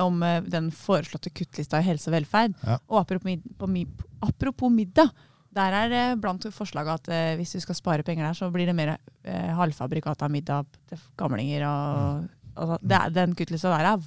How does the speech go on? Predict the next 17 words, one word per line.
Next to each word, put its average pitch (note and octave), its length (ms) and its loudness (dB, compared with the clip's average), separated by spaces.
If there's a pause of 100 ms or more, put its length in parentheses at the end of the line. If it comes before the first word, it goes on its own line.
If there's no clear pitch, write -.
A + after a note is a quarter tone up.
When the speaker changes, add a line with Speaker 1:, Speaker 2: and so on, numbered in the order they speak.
(140)
Speaker 1:
vond, G#3+ 300 2
altså. D3 240 -4 (500)
Og G3+ 80 0
når G#3+ 140 4
du G#3 80 4
skal G3+ 200 -2
sette F#3 380 -2
poteter D#3 400 -2
mot E3 140 -2
pærer, D3+ 400 0
eh, D#3 180 0
altså D#3+ 220 -2
Arena D3+ 280 -2
Fredrikstad C#3+ 460 -4
mot D3 140 -2
sykehjemsplasser, D3+ 640 -4
så, - 160 -2